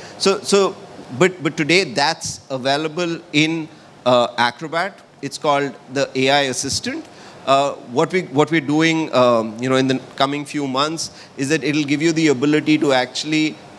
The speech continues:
run this entire thing across multiple documents, uh, thereby you being able to search multiple documents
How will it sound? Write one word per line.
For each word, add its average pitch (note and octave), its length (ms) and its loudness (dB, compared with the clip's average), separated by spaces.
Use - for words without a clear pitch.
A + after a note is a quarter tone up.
run D3 400 2
this - 640 -6
entire C#3 480 0
thing C#3+ 440 -4
across D3 600 0
multiple D3 560 -2
documents, A#2+ 640 -6
uh, C3 180 2
thereby C#3 420 2
you D3+ 220 2
being D3+ 240 2
able D3 180 2
to D3+ 80 -2
search D3+ 480 2
multiple B2 380 2
documents B2+ 600 0